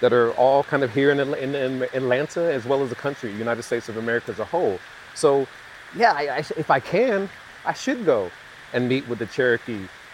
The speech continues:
And I should go and meet with the Muskogee and the Creek, who, you know, this is their land, you know, before it was <laughs> anybody else's, it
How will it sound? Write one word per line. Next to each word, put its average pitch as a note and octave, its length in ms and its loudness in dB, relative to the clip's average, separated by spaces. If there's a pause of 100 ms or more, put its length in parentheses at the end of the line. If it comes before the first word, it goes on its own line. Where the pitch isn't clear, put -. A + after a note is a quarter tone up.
And B2 220 2
I C3+ 60 4
should G#3+ 260 0
go E3 140 6
and C3 100 0
meet C#3 100 -2
with A#2+ 120 0
the A2+ 60 -4
Muskogee A#2 680 -2
and A2 100 -8
the G#2+ 60 -2
Creek, D3 340 -2
who, A2+ 320 -2 (320)
you C#3+ 120 2
know, A#2 100 6
this C#3 260 0
is B2+ 260 2
their B2 200 4
land, A#2 500 0
you A#2+ 100 0
know, A2 100 0
before A#2 360 0
it A#2 60 2
was A#2+ 180 -2
<laughs> - 80 -2
anybody C3+ 400 2
else's, C3+ 300 -2
it A2+ 80 -6